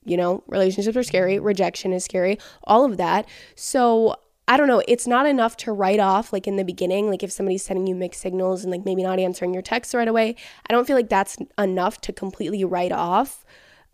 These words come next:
Um, but if it kind of, like, lingers on, that's where I'm like, "Okay, if he wanted to, he would."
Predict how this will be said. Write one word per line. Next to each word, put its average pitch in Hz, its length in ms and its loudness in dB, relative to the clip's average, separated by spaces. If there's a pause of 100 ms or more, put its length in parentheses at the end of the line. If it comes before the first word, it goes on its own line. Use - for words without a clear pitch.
Um, 262 460 0 (120)
but 220 180 4
if 220 120 2
it - 220 -2
kind 226 240 0
of, 208 100 -2
like, 202 300 0
lingers 190 680 0
on, 165 540 -6
that's 220 340 2
where 220 160 2
I'm 196 220 2
like, 190 180 -2
"Okay, 180 280 -4
if 196 100 -6
he 202 100 0
wanted 175 340 -2
to, 151 140 -6
he 180 140 -6
would." - 440 -6